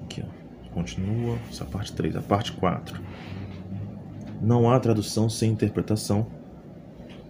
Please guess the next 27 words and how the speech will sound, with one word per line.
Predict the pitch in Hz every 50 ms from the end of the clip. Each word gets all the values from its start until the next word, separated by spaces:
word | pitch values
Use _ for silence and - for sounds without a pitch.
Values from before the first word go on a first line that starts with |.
| - - - - - - - - - - - - - - - - - - - - - - - - - - - - - - - - - - - -
Os | -
irmãos | 87 92 92 95 98
podem | - - 98 92 92
ir | -
parando | - - 95 87 85 92 92 87
aqui, | 87 87 - - 120 110 - - - - - - - - - - - - - - - - -
tá | -
bom? | - - 98 110 117 - - - - - - - - - - - - - - - - - - - - - - -
Pra | - -
ficar | - 92 87 95 95
mais | 98 104 107 104 -
fácil, | - - - 95 92 92 - - - - - -
porque | - - - -
senão | - 98 90 95 104 104
eu | 101
vou | 95 101 98
demorar | 104 98 95 95 101 104
muito | 101 101 104 110 113 110 113 - - - - - - - - - - - - - - - - - - - - - - -
pra | - 101
mostrar | 101 101 98 - 104 98
pra | - 104
vocês | 98 98 92 - - 98 98
o | 95
que | 101
tem | 90 - 110
que | 95 104
mostrar. | 104 107 104 104 - - - 82 -